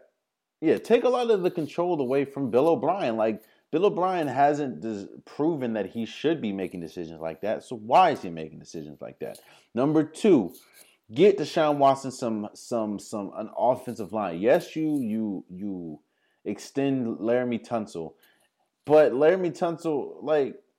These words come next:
even with Laremy Tunsil, Deshaun Watson was still sacked multiple times. Like,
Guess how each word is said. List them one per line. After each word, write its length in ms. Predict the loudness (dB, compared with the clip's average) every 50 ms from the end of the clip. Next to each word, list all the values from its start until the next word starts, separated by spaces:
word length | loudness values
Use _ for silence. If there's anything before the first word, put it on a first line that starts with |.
| _ _ _ _ _ 0
even 300 | 2 4 6 8 8 8
with 180 | 8 8 8 8
Laremy 360 | 6 4 6 6 4 2 2
Tunsil, 480 | 0 0 0 0 0 0 0 0 -2 -4
Deshaun 420 | -6 -6 -2 0 2 2 2 2
Watson 360 | 2 4 4 4 2 0 -4
was 160 | -4 -4 -6
still 260 | -8 -6 -2 0 0 0
sacked 460 | 0 0 2 2 2 2 0 -8 -8
multiple 480 | -4 -2 -2 -2 -2 -6 -10 -12 -12
times. 440 | -10 -8 -10 -10 -10 -14 _ _ -6 -2
Like, 260 | 0 0 0 -2